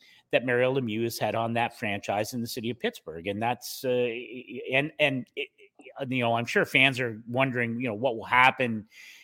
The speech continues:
if the Fenway Group takes over. My, to me, the, the first thing that if you're part of that, uh, Fenway Group, the first thing you have to assure is that Mario Lemieux wants to be involved, because I,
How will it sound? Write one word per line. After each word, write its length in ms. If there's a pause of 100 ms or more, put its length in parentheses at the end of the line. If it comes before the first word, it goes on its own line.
if 180
the 60
Fenway 400
Group 280
takes 220
over. 240
My, 160 (460)
to 100
me, 200
the, 140 (200)
the 280 (220)
first 360
thing 280
that 200
if 180
you're 240 (180)
part 200
of 80
that, 300 (100)
uh, 120
Fenway 400
Group, 280
the 80
first 260
thing 160
you 240
have 280
to 180
assure 640 (400)
is 160
that 120
Mario 340
Lemieux 240
wants 480
to 80
be 160
involved, 380
because 260
I, 180